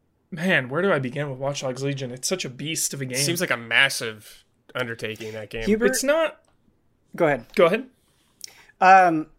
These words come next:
Speaker 3: well, I was just gonna say, to help you out, it was something, Watch Dogs Legion is in a weird place for me, where I think when I, when we first kind of saw them unveil it, I was like, "This seems really interesting and ambitious and cool." And then kind of the more that I saw,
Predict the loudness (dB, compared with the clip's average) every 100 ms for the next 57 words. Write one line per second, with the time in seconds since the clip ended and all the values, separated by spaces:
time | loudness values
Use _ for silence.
0 | _ -4 0 2 2 0 -2 -4 -2 0
1 | -2 -2 0 2 2 0 -4 -18 -12 -8
2 | -4 -2 0 0 -2 -6 -6 -8 _ _
3 | _ _ _ -20 _ 6 6 6 0 0
4 | -2 -2 -2 -2 -2 -4 -4 -2 -2 -4
5 | -6 -6 -6 -8 -6 -8 -12 -12 -8 -6
6 | -6 -8 -10 _ _ _ _ -6 0 0
7 | 2 2 2 0 -4 -4 -4 -2 -2 -2
8 | -8 -4 -2 -2 -2 0 2 2 0 -4
9 | -6 -8 -6 -4 -2 -4 -6 -8 -6 -6
10 | -2 -2 -2 -4 -6 -6 -6 -6 -8 -8
11 | -8 -8 -8 -6 -4 -4 -6 -6 -6 -6
12 | -8 -10 -12 -8 -4 -2 -4 -6 -20 -10
13 | -2 -2 0 -2 -2 -4 -4 0 0 0
14 | 0 -2 -2 0 2 4 4 2